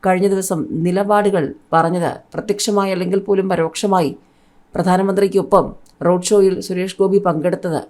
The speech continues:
ആ വഴിക്ക് തന്നെയാണ് വിരൽ ചൂണ്ടുന്നത്. ഇതിനിടയിൽ തിരുവനന്തപുരം തലസ്ഥാനം മറ്റൊരു ശ്രദ്ധാകേന്ദ്രം.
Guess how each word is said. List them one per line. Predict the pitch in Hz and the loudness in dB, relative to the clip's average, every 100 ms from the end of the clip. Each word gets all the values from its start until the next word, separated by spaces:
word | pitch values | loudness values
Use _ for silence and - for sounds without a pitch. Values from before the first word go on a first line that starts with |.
| - | 0
ആ | 175 | 2
വഴിക്ക് | 175 175 185 208 | 2 0 0 2
തന്നെയാണ് | 202 190 147 - | 2 0 -2 -4
വിരൽ | 143 151 | -6 -6
ചൂണ്ടുന്നത്. | 143 147 139 156 160 - - _ _ _ - | -6 -8 -6 -4 -2 -2 -4 _ _ _ -4
ഇതിനിടയിൽ | 180 208 202 190 202 - _ _ - | 4 6 6 4 0 -8 _ _ -2
തിരുവനന്തപുരം | 226 226 240 214 170 131 - _ - | 4 4 4 2 0 -4 -12 _ -2
തലസ്ഥാനം | 202 208 208 214 160 143 - - | 0 2 2 0 0 -6 -12 -4
മറ്റൊരു | 180 185 208 220 | 0 2 2 0
ശ്രദ്ധാകേന്ദ്രം. | 202 180 165 190 190 190 139 | -2 -2 0 0 0 -4 -4